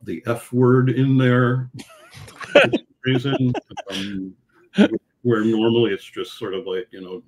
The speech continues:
Speaker 1: somebody saying, "Damn," which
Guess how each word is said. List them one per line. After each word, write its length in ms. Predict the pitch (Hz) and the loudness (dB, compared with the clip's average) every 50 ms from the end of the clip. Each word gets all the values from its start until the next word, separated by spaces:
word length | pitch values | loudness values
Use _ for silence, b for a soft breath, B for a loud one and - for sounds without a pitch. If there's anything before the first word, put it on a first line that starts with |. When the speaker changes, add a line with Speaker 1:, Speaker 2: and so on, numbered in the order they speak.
| _ _ | _ _
Speaker 1:
somebody 320 | - - - - 92 92 95 | -20 -16 -14 -14 -14 -14 -16
saying, 420 | - - 110 95 95 87 80 78 _ _ _ _ _ _ | -12 -10 -10 -10 -10 -12 -14 -16 _ _ _ _ _ _
"Damn," 580 | - - 90 104 104 90 90 - - - - _ _ _ _ _ _ _ _ _ _ _ _ _ _ _ _ _ _ _ _ | -10 -8 -6 -6 -8 -8 -10 -10 -12 -12 -14 _ _ _ _ _ _ _ _ _ _ _ _ _ _ _ _ _ _ _ _
which 280 | - - - - - | -8 -8 -8 -16 -20